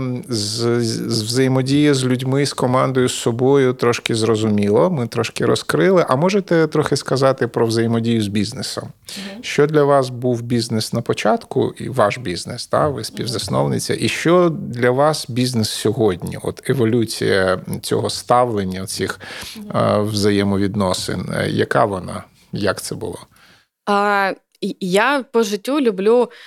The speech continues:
Speaker 2: е, приводити все до ладу. Для мене важливо, е, к-, і коли я бачу хаос, я люблю все впорядкувати. І, е, к-, м, коли ми, як, е,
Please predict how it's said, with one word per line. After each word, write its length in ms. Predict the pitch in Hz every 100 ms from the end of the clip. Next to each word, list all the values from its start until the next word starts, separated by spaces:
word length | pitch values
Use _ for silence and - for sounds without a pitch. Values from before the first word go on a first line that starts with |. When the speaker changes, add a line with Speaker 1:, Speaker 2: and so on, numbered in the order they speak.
| - -
Speaker 2:
е, 200 | 185 180
приводити 680 | 175 196 190 214 240 208 190
все 220 | - 220
до 160 | 190 185
ладу. 400 | 185 170 151 - _ - - -
Для 120 | 180
мене 280 | 190 220 208
важливо, 920 | 190 185 196 214 202 185 180 175 165
е, 20 | - - - 76 -
к-, 80 | -
і 160 | 185 175
коли 260 | - 208
я 60 | 208
бачу 300 | 202 196 185
хаос, 480 | - 240 349 339 220
я 80 |
люблю 280 | 196 196 190
все 200 | 185 -
впорядкувати. 960 | 180 - 175 175 - 180 220 294 262 247 - - - -
І, 340 | 202 202 202 185 165
е, 240 | 190 185 180 _ -
к-, 120 | -
м, 220 | 190 170
коли 240 | 170 190 220
ми, 380 | 214 196 190 185
як, 300 | 185 180 -
е, 480 | 180 175 170 170